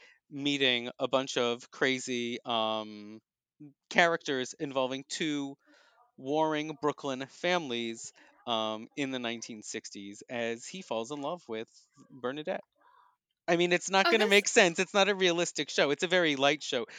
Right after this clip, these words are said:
Speaker 1: but I actually found it, you know, highly diverting and, and very amusing, and in many cases, really well acted. The performers are very good, especially some of the handsome men that my fiancé was talking about. Continue.
Speaker 2: Yeah, I was gonna say, this sounds, like, really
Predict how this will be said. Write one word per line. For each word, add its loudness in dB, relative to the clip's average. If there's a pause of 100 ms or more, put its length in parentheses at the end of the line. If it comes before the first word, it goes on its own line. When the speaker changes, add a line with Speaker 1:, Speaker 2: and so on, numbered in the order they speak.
(140)
Speaker 1:
but 8
I 10
actually 4
found 6
it, 4 (100)
you -2
know, 0
highly 6
diverting 2
and, -6
and -6
very 4
amusing, -4 (280)
and 4
in 4
many 4
cases, 0
really 0
well 4
acted. 2
The -8
performers -4
are 0
very 0
good, -2
especially -2
some -6
of -8
the 0 (340)
handsome 0
men -4
that -4
my 0
fiancé -6
was -8
talking -4
about. -6
Continue. -6
Speaker 2:
Yeah, -2
I 0
was -6
gonna -8
say, -4
this -6
sounds, -12
like, -4
really -2